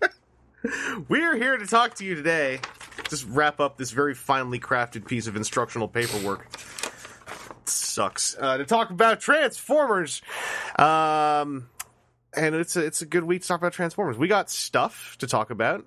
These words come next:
Um, we have a topic list, which is not in our podcast conversation thread, no matter how much I want to believe it is. And, uh, we got some listener questions. So,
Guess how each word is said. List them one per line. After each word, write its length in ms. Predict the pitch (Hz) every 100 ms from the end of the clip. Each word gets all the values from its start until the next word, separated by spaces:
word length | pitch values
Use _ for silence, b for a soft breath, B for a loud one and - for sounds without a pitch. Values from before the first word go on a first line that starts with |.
| -
Um, 400 | 107 113 110 110
we 120 | 120
have 420 | 123 120 117 113 117
a 200 | 117 113
topic 380 | - 110 120 120
list, 280 | 131 226
which 200 | 117 -
is 140 | 110 104
not 360 | 110 117 160 -
in 160 | 123
our 280 | 85 113 110
podcast 560 | - 117 113 127 113 -
conversation 720 | 113 101 101 139 214 110 90
thread, 340 | 95 98 139
no 120 | 139
matter 240 | 101 95 95
how 140 | 120
much 200 | 120 110
I 40 | 101
want 240 | 101 104
to 40 |
believe 320 | 90 98 120 101
it 80 |
is. 300 | 78 120 - - B B B B B B B
And, 160 | - 131
uh, 80 | 131
we 60 |
got 120 | 180 185
some 100 | 196
listener 220 | - 214
questions. 520 | - 104 - 87 - -
So, 440 | - 151 135 113